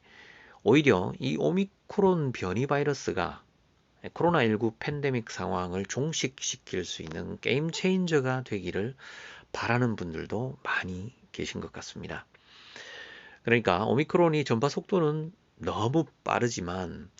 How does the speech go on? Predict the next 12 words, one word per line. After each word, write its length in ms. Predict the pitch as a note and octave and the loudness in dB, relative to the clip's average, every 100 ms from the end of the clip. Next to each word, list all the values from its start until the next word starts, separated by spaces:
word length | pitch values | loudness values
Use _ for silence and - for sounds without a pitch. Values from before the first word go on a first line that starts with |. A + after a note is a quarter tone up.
| - - - | -18 -16 0
오히려 360 | G#2+ D#3 D#3+ C3+ | 6 8 8 8
이것이 680 | B2 C3 B2+ - A2+ G#2+ G#2+ | 8 6 6 4 0 0 0
많은 420 | F#2 - C3 D#3+ | 0 0 2 2
이들에게 720 | D#3 C3+ B2 F#2+ E2+ G#2+ A#2 A2+ | 0 -2 4 4 4 0 0 -2
자연 460 | - A2+ F3+ F#3+ C#3+ | 4 8 8 6 6
면역 400 | F2+ F#2 G#2 - _ _ | 6 8 6 2 _ _
항체를 1120 | - - G2+ G#2 - - A2+ A2 A2+ F#2+ G#2+ F#3 - - - - | -12 -2 -2 0 -4 0 2 4 6 4 2 -2 -8 -16 -16 -10
갖게 260 | - G2+ G2+ | -8 2 4
함으로써, 880 | G2+ F#2 F2 E2 - - D3 F3 F3+ - - - - - | 4 4 2 2 2 4 4 2 -2 -12 -18 -16 -18 -4
어, 80 | G#2 | -4
결국엔, 800 | - C3 D3+ D3+ G2 D#2 E2+ D#2+ _ _ - - | 4 6 6 4 4 4 -2 -6 _ _ -18 -10
아, 440 | - - - - | -8 -8 -8 -8